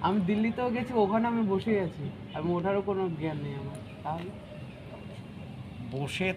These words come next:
Speaker 2: থাকাটাই তো হচ্ছে কথা। বসা মানে কি? তুমি ইসকনের ভক্ত, ইসকনে রয়েছো,
Speaker 1: হুম।
Speaker 2: তো বসে থাকা মানে কি?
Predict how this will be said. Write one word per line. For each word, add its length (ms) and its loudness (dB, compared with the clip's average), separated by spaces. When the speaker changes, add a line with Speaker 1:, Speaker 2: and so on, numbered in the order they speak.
Speaker 2:
থাকাটাই 680 0
তো 100 -4
হচ্ছে 480 -4
কথা। 380 -6
বসা 200 2
মানে 220 2
কি? 120 -6
তুমি 480 6
ইসকনের 560 4
ভক্ত, 560 -2
ইসকনে 420 -4
রয়েছো, 400 0
Speaker 1:
হুম। 580 -4
Speaker 2:
তো 140 -8
বসে 300 0
থাকা 300 0
মানে 260 2
কি? 160 -8